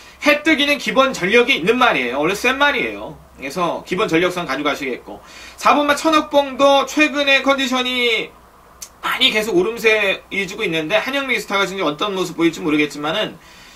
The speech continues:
어, 천억봉도 보셔야 돼요. 그다음에 천혜향도 직전에 많이 살아났는데, 오 번보다는 저는 포용력으로 보고 싶네요. 이게 전주 조교 때 정말 좋았거든요.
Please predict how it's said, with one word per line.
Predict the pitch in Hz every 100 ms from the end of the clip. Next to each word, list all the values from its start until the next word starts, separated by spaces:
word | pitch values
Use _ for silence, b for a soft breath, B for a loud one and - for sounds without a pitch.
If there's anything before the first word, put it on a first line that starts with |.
| B
어, | - 175 175 160 147
천억봉도 | - 269 254 226
보셔야 | - 156 185 131
돼요. | 117 110 92
그다음에 | 123 175 170
천혜향도 | - 262 254 240 208 196
직전에 | 175 - 190 185
많이 | - 160
살아났는데, | 185 214 196 151 123 127 190 160 - B 185 B B
오 | 175
번보다는 | 240 294 277 262 226 233 254
저는 | 202 233
포용력으로 | - 320 320 285 240 160
보고 | 127
싶네요. | - 107 107 127
이게 | 156 190 208 190 156 B B B -
전주 | - 180 196 226 220
조교 | 185 196 190
때 | 196 185 180 170
정말 | 170 180
좋았거든요. | 165 151 160 160 143 151 190